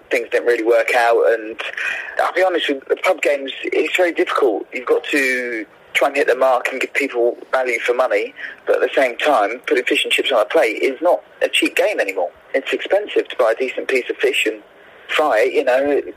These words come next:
it costs money. I think Daniel just sort of reverted back to when we decided to collaborate. He sort of decided he'd stick to what he knows. So to go down the fire, so, well, it's relaxed. It's still a relaxed atmosphere. I mean, it's still, a, still housed in the pub,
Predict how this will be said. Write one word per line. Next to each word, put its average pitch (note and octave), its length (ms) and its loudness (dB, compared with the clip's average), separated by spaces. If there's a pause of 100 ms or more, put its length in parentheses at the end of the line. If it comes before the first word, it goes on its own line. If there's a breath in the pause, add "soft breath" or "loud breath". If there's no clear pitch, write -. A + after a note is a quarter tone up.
it C3 140 -6
costs - 260 -6
money. F3+ 280 0 (440)
I - 100 -4
think - 180 -2
Daniel B2 240 0
just B2 180 -2
sort - 280 2
of - 60 -18 (160)
reverted B2+ 480 2
back - 300 -2
to A2+ 420 -2 (220)
when A2 360 -4
we G#2+ 440 -2 (240)
decided - 440 0
to - 80 -18
collaborate. G2+ 560 2 (160)
He G#2 420 -8 (100)
sort - 280 0
of - 160 -20
decided G#2+ 260 -2
he'd G#2+ 360 -8
stick - 220 -4
to A2+ 80 -4
what A#2 180 4
he A2 60 -6
knows. A#2 220 -6 (1000 loud breath)
So A#2+ 180 4
to B2+ 140 -4
go B2+ 120 4
down B2 160 4
the B2 60 2
fire, B2+ 320 2
so, - 120 -2
well, A#2+ 180 2
it's - 420 0
relaxed. - 420 0
It's - 160 -2
still - 160 0
a A2+ 40 2
relaxed G#2 360 0
atmosphere. B2 340 -2
I A2+ 40 -2
mean, B2 120 0
it's - 100 -12
still, C#3 180 2
a, - 120 2 (260)
still B2 160 0
housed B2 400 2
in A#2+ 120 0
the A2+ 80 0
pub, - 320 0